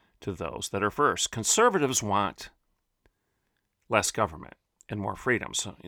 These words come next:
here are our priorities, conservative priorities, less government and more freedom. We want to be left alone to raise our kids, build our businesses, go to church, and serve our communities.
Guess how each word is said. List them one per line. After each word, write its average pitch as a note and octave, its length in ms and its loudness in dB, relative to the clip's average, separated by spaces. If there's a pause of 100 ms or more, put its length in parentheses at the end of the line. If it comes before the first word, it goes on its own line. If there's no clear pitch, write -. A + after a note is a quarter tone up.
here B2 160 4
are D3 60 8
our C#3+ 160 8
priorities, E3 840 2
conservative G#2 480 -6
priorities, C3 540 0
less C#3+ 240 0
government C3+ 500 2
and A2+ 180 -4
more G2 200 2
freedom. F#2+ 400 -8 (880)
We A2 80 2
want A2+ 160 6
to B2 60 4
be C3 100 4
left B2 300 4
alone D3+ 260 6
to G2+ 80 -6
raise G#2+ 220 2
our G#2+ 60 -2
kids, A#2 300 0
build A2 280 2
our A#2 80 4
businesses, A2 760 -4
go G2 160 -2
to G#2 120 -4
church, A2+ 400 0
and F#2 100 -6
serve G2 240 2
our G2+ 140 0
communities. - 800 -6